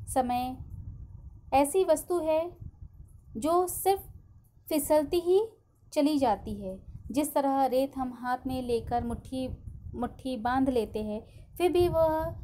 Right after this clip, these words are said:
फिसलती ही रहती है और आखिरी में क्या होता है, रेत हमारे हाथ से फिसल जाती है। उसी तरह समय भी हमारे हाथ से निरंतर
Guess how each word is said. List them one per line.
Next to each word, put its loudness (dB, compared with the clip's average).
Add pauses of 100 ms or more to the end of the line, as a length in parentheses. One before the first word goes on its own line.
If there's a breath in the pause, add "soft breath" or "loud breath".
(400)
फिसलती 2
ही -2
रहती -2
है -6 (260)
और 2
आखिरी 0
में 4
क्या 0
होता 2
है, -4 (560)
रेत 4
हमारे -2
हाथ -8
से -8
फिसल 0
जाती -4
है। -12 (340 loud breath)
उसी -4
तरह 2 (1000)
समय 2
भी 0
हमारे -4
हाथ -2
से -4
निरंतर -4